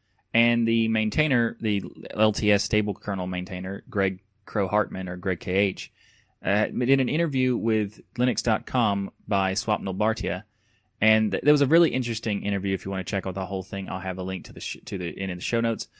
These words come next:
And there's also a video at the bottom that you might be interested in, in watching. It's not the full, the full interview is not in that video, but it's still an interesting piece of it. But it's really cool because the co-, the conversation is about how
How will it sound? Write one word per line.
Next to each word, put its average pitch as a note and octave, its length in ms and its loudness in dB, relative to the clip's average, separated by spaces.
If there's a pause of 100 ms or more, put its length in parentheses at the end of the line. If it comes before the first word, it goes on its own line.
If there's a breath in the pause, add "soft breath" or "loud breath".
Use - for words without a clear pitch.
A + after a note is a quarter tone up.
(200 soft breath)
And G2+ 240 0
there's G#2 160 2
also A2 300 2
a G2 60 2
video A2+ 420 2
at F#2 80 -2
the F#2+ 80 -8
bottom F#2 340 0
that F#2 160 -8
you F#2+ 60 -6
might F#2+ 260 -4
be F2+ 100 -6
interested F2+ 600 -10
in, - 80 -12
in F2+ 160 -10
watching. F2+ 380 -8 (240 soft breath)
It's G#2+ 160 0
not C#3+ 100 4
the A#2+ 100 -2
full, C3 440 2
the G#2+ 160 0
full D3+ 260 4
interview G#2+ 320 4
is G2 140 0
not G2 180 0
in G2+ 180 0
that F2+ 160 -2
video, F2+ 360 -4
but F#2 160 -2
it's F2 120 -4
still F#2 440 0
an F#2 80 -6
interesting F2+ 480 -10
piece F#2+ 260 -10
of - 140 -16
it. - 120 -18 (840 soft breath)
But A#2 460 4 (460)
it's B2+ 180 4
really D3 260 4
cool C3+ 240 2
because A2 300 0
the G#2+ 140 -2
co-, - 240 -2
the B2 140 0
conversation C3+ 580 -2
is G2+ 100 -2
about G2 400 2
how G2 460 0